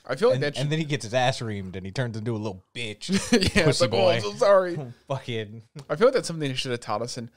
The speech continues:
Speaker 1: to be fair, there was, I think East High School has this. It's not really like a,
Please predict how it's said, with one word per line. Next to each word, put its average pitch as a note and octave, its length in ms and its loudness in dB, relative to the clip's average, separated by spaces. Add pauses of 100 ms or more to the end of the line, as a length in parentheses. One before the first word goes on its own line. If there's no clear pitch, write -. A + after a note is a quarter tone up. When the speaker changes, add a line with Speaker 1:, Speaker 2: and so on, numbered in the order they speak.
(320)
Speaker 1:
to F3 80 -12
be C4 140 0
fair, F3 260 0
there C#3 140 -2
was, D3 160 -4
I - 100 -8
think F3+ 240 -10
East C3 220 -10
High D3+ 120 -4
School D3+ 220 -6
has D3+ 220 -4
this. E3 160 -10
It's F3 140 -10
not B3+ 120 -6
really D3 220 0
like C3 220 -4
a, G2+ 140 -8